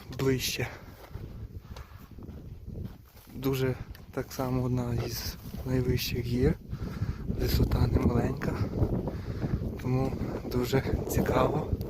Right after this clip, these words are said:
які відкриються краєвиди з неї. Шалений вітер, але ми вийшли на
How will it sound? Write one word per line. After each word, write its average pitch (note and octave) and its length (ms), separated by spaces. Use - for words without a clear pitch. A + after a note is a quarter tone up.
які C3 220
відкриються B2+ 560
краєвиди B2 640
з B2 100
неї. B2+ 400
Шалений D3+ 440
вітер, - 480
але C#3+ 220
ми D#3+ 340
вийшли D3 500
на C#3 140